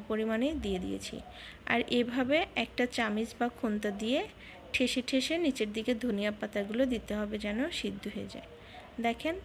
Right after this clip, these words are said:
চচ্চড়িটা মোটামুটি হয়ে গেছে। তবে আপনারা যারা নতুন, যদি বুঝতে না পারেন, এভাবে প্যান বা কড়াইটা একটু কাত করে দেখবেন,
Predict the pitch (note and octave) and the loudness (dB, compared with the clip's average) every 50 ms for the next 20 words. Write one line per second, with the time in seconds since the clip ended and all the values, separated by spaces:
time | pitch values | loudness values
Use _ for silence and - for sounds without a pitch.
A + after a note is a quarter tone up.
0 | - - C4 A#3+ A#3+ - - A#3+ A#3 A#3 A#3 A#3 - D4 E4 G4 - - - - | -2 2 2 2 2 2 0 0 0 0 0 0 2 0 0 0 -4 -10 -18 -18
1 | - - - - - C#4+ C#4 C#4+ D4 C#4+ D4+ D4+ D4+ D#4 D4+ C#4 C#4 A3+ G3 F#3+ | -18 -18 -6 0 2 4 6 6 6 6 6 4 4 2 2 2 4 2 4 4
2 | G3 G3 F#3+ - - A3+ A#3+ D#4+ F#4+ - - - - - - - C#4 C4+ C4 C#4 | 2 0 0 0 -2 -4 -4 -4 -6 -8 -12 -16 -16 -6 0 2 4 6 6 6
3 | C#4 C4+ C4+ - C4+ C4 C4+ C4+ B3+ B3+ A#3+ A#3 B3 B3+ C4 B3+ A3 F#3 - G3+ | 6 6 4 4 6 6 8 8 6 8 6 8 8 8 8 6 6 4 2 0
4 | B3 D4+ F4 D#4+ B3+ A3+ A3+ A3 A#3+ G#3+ A3 A3+ A#3 - - C4 C4 C4 B3+ B3+ | 0 0 0 0 0 0 2 2 0 0 0 -2 -2 -2 0 2 2 2 2 2
5 | - G3+ A3 C4 D#4+ - - - - - - - - - - B3+ B3 C4+ B3+ C#4 | 0 0 2 2 0 -2 -6 -14 -14 -14 -14 -14 -2 4 6 6 6 6 4 4
6 | B3+ C#4+ D#4 D4+ - - B3+ A#3 A#3 A#3 A#3 A#3 A#3 A3+ - - A3 G#3+ G#3+ G#3+ | 4 4 4 4 4 4 6 6 6 6 4 2 2 0 2 4 4 6 6 6
7 | G#3+ A3+ A#3+ A#3+ - - C4+ C4 - B3 A#3 G#3+ - - - A#3 A#3 A#3 A3 G#3+ | 4 2 0 -2 0 -2 -2 0 0 2 0 0 0 -2 2 2 4 4 4 4
8 | F#3+ F#3 F#3+ G3+ A3 B3 | 2 2 0 0 0 0